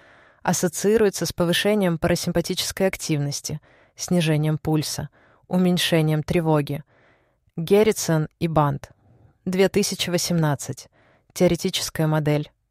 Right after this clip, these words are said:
согласующаяся с клиническими данными. Что это значит для тебя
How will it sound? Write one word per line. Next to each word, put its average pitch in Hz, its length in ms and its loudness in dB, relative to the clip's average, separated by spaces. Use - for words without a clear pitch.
согласующаяся 175 1000 0
с - 80 -6
клиническими 165 640 -2
данными. 147 500 -2
Что - 280 0
это 294 160 2
значит 220 320 -2
для 190 100 -2
тебя 160 400 -4